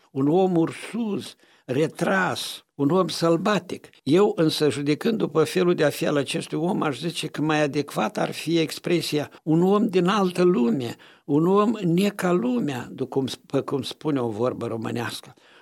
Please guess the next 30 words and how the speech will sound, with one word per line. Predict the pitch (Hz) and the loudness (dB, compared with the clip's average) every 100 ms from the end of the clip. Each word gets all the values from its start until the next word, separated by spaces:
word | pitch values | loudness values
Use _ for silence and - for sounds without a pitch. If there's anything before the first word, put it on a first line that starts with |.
| - | -2
"Un | 156 160 | 4 6
om | 180 214 202 | 6 4 2
ne | 175 151 180 190 | 0 0 2 0
ca | - 160 | 0 0
lumea, | 151 214 247 156 | 0 0 0 0
adică | 135 131 127 131 | -2 -4 -2 2
el | 139 175 | 4 6
nu | 160 214 262 | 4 2 2
este | 247 202 180 | 2 0 -4
ca | 170 175 | -2 -2
toată | - 196 - | 0 -2 0
lumea, | 160 160 175 151 | 0 2 0 0
ci | 127 - | -4 -2
este | 143 135 143 | 0 -2 -2
un | 139 | 0
om | 139 139 | 0 0
aparte, | 135 135 196 190 - 120 - - | -2 -2 -2 -2 -4 -10 -10 -2
un | 139 151 | 2 4
om | 170 170 | 4 4
în | 147 | 2
felul | - 202 254 - | 2 2 2 2
său, | - - - 175 104 | -2 0 2 2 0
un | 127 | -2
om | 139 156 | 0 2
retras | 156 165 - - 156 | 2 0 0 0 0
din | 160 180 | 0 0
lume, | 175 226 151 131 | 0 0 0 -2
un | - 151 | 0 0
om | 156 185 | 2 2
neobișnuit." | 165 165 165 147 143 - 147 135 - | 0 2 2 0 -4 -6 -6 -6 -10